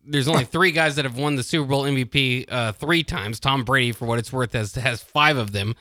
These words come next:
Speaker 2: <laughs>
Speaker 1: Um, but now Mahomes, at only twenty-eight years old, has tied Joe Montana with three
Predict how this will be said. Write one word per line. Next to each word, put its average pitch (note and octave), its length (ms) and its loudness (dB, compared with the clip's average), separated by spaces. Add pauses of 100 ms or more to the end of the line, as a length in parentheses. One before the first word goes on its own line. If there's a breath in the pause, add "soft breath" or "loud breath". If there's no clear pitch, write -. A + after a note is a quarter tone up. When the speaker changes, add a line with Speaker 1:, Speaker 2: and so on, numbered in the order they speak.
(120)
Speaker 2:
<laughs> A#2 80 2 (160)
Speaker 1:
Um, B2+ 460 6
but C3+ 300 2 (300)
now G#3 400 6
Mahomes, E3 640 0
at D3 160 -2
only E3 220 0
twenty-eight E3+ 420 -2
years C3 280 -2
old, E3+ 340 0 (460)
has C#3 180 2
tied D#3+ 340 0
Joe D#3 220 0
Montana C#3 720 -2
with B2 260 -2
three C#3+ 540 -2